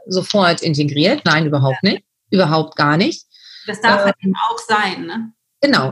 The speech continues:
Speaker 1: das darf sein. Ich fand das, fand die Sichtweise interessant, ich fand die Herangehensweise interessant und ich konnte mir vorstellen, das wirklich umzusetzen, also wirklich eine Ernährungsumstellung zu,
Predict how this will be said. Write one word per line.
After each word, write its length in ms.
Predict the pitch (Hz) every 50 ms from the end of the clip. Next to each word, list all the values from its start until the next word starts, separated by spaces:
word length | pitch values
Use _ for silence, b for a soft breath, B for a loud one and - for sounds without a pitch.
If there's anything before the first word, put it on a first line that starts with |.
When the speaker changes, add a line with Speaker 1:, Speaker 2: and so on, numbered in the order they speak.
| -
Speaker 1:
das 140 | - 196 190
darf 240 | - 202 180 170 -
sein. 260 | - - 160 151 151
Ich 140 | - 165 -
fand 200 | - 220 226 214
das, 220 | 208 196 202 - 185 -
fand 220 | - 196 190 190
die 100 | 185 180
Sichtweise 600 | 170 160 185 233 226 226 - - 240 233 226 220 226
interessant, 600 | 208 208 214 202 - 190 - 185 175 175 180 180
ich 140 | 175 - -
fand 220 | 165 165 156 131
die 320 | 160 156 151 147 139 - - -
Herangehensweise 960 | - 135 147 147 160 220 269 277 247 247 240 240 226 - - 220 214 220 196 214
interessant 580 | 202 202 196 - 196 190 - 185 185 185 185 -
und 100 | 180 170
ich 120 | 160 -
konnte 200 | _ 196 196 185
mir 100 | 170 151
vorstellen, 380 | 147 - 185 190 190 190 185 170
das 180 | 165 165 - -
wirklich 400 | 175 170 - 175 151 - - _ _ _
umzusetzen, 640 | _ 208 208 214 - 220 165 135 127 110 - - 131
also 240 | 82 123 151 147 147
wirklich 260 | 165 190 185 185 175
eine 140 | - 165 156
Ernährungsumstellung 1080 | - 151 151 156 160 151 160 160 - - - 214 226 220 - - 139 127 120 127 131 123
zu, 340 | - - 147 135 131 127